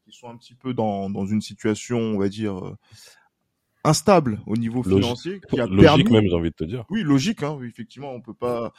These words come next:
Speaker 1: euh, vivre, euh, comme la cigale pendant dix ans et, et après derrière, euh, euh, faire, euh, ben, justement continuer à avoir ce, ce, un, une, un, un rythme de vie somptuaire.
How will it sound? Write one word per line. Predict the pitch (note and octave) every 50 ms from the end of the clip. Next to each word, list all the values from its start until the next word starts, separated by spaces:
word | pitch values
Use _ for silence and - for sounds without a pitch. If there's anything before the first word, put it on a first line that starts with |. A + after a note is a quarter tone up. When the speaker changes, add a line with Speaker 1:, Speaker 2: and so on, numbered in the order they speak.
| - - - - _ _ _ -
Speaker 1:
euh, | G2+ G2+
vivre, | G2+ A#2 C3+ C#3 B2+ A#2+ G#2+ G#2+
euh, | G#2+ G#2 G#2 G2+ G2 -
comme | - A#2 A#2 A#2
la | A#2+ A#2+
cigale | - - B2+ B2 C3 C3 B2+
pendant | B2+ B2+ A#2+ A#2+ A#2+ A#2+
dix | A#2 A2 B2+ C3+ C3 C3+
ans | C#3+ C#3+ C#3 C3+
et, | B2+ A#2 A2 G#2+ G2+ G2+ G2 G2 F#2 - - - - _ _ -
et | - G#2+
après | G#2 G2+ - - A#2+ A#2
derrière, | A2+ A2 A2 A2+ A#2 A#2+ B2 A2+ A2 G#2+
euh, | G#2 G2+ G2 F#2+ _ _ _ _ _ _ _ _ - - - - - - _ _ _ - -
euh, | - - - - - - - - G#2
faire, | - - - A#2+ B2 A#2+ A#2+ A2 G#2+ G#2+
euh, | G#2
ben, | A2 G#2+ G#2
justement | G2 G#2+ G2+ - A#2+ A#2 A#2+ A#2
continuer | - B2+ A#2+ - - C3 C3+ C#3
à | C3 A#2+
avoir | A2+ G#2 A#2 A#2+ A#2 A#2+
ce, | - - A#2+ G#2
ce, | G2 - - G#2+
un, | G2+ G2 G2+ G2+ F#2+ F#2+ F#2 F2+
une, | G2+ G2+ G2+ F#2
un, | - F2+ F2+ F#2 F#2 F#2
un | F2+ F#2 F#2 F#2+
rythme | G2+ - B2 A#2+ - A#2+ A2+
de | G#2+ A2+
vie | G#2+ A2+ G#2+
somptuaire. | - A2+ A2+ G#2+ - C#3 E3+ G3+ F#3